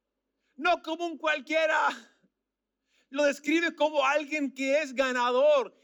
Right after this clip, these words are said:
y nos invita a su triunfo. ¿Sabes lo que es un campeón? Un campeón no es solamente alguien que se ve bien en papel.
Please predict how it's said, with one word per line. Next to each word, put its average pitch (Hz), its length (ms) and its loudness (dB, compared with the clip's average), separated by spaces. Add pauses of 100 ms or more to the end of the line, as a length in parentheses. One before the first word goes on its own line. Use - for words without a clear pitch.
y 320 360 -2
nos 277 420 -6
invita 269 960 -4 (100)
a 247 180 0
su 226 760 -6
triunfo. 240 560 -10 (1700)
¿Sabes 359 440 -4
lo 311 100 -8
que 285 100 -12
es 277 120 -14
un 277 80 -14
campeón? 233 540 -12 (2000)
Un 311 240 -2
campeón 277 640 -6
no 285 180 0
es 294 180 -4
solamente 269 440 -2
alguien 254 280 -6
que 254 100 -14
se 240 120 -8
ve 233 140 -4
bien 233 160 -8
en 220 100 -10
papel. 190 440 -8